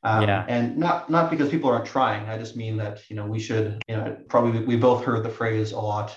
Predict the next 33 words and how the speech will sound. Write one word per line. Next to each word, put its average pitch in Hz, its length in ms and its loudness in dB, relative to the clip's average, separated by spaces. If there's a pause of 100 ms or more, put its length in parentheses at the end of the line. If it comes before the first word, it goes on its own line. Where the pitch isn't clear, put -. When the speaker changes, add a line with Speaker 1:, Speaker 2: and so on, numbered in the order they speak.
Speaker 1:
over 113 180 -6
the 110 120 0
years 104 340 -2
that - 280 -6 (100)
the 110 120 -12
solution 117 540 -4
needs 110 220 -2
to - 80 -8
be 110 180 -2
as 107 140 -2
big 117 180 -2
as - 140 -6
the - 80 -14
problem. 285 460 4 (100)
Speaker 2:
<laughs> - 80 -2
Speaker 1:
A-, 165 420 2
and 110 180 -2
I 107 60 -2
think 110 240 -4
right 113 240 2
now 120 340 2
we're 113 200 -2
not 113 340 -2
reckoning 110 480 -4
with 107 260 -6 (260)
how 113 200 2
big 110 160 -4
a - 60 -6
problem 107 580 -2
this - 220 -10
is. - 440 -12 (360)
Speaker 2:
Yeah, 104 300 4 (260)
totally. 98 500 -2